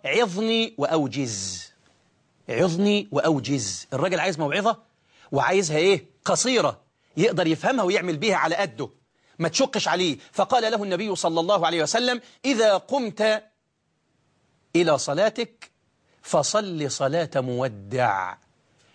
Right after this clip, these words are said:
يعني إحنا بنسمعها كتير، يعني إيه صلي صلاة مودع؟ في حديث آخر سيدنا النبي عليه الصلاة والسلام يقول:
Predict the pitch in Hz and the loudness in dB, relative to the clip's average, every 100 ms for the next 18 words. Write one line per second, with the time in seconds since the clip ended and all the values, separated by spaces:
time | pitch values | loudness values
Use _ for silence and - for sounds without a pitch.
0 | _ 147 156 214 196 202 202 240 294 240 | _ 0 2 0 -2 -4 -2 0 2 0
1 | - 254 180 117 _ _ _ 170 208 262 | -2 -4 -4 -6 _ _ _ -2 0 0
2 | 240 254 202 180 196 180 165 160 123 156 | 0 -2 -2 0 2 0 -2 -2 -2 -4
3 | - _ _ _ - - 202 170 262 233 | -4 _ _ _ -20 -2 0 2 0 0
4 | 285 262 - 285 254 269 240 254 240 226 | 0 0 -2 -2 0 2 2 2 -2 0
5 | 254 247 220 226 254 240 277 320 | -2 -2 -2 0 2 2 2 0